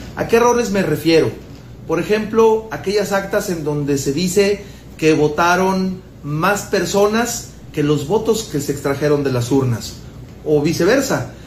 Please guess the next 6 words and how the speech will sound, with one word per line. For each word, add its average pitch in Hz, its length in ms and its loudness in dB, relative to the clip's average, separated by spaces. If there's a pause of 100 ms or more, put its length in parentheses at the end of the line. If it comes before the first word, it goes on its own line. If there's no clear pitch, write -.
(140)
que 143 120 4
vo-, 147 240 0
que 151 440 4
votaron 180 640 2
menos 131 460 -2
personas 202 680 0